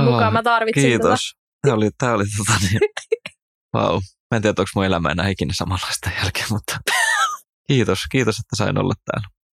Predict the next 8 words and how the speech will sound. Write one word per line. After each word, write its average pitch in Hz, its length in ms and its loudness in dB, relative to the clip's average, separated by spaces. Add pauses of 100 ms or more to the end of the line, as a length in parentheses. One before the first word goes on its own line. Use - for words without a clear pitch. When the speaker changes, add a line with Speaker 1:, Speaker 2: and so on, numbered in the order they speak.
(120)
Speaker 1:
Kiitos - 300 0
Lari, 240 220 0
että 220 120 -4
sä - 100 0
oikeasti 254 320 -2 (120)
tulit - 280 -2
tänne. - 240 -4 (400)
Ja 220 580 0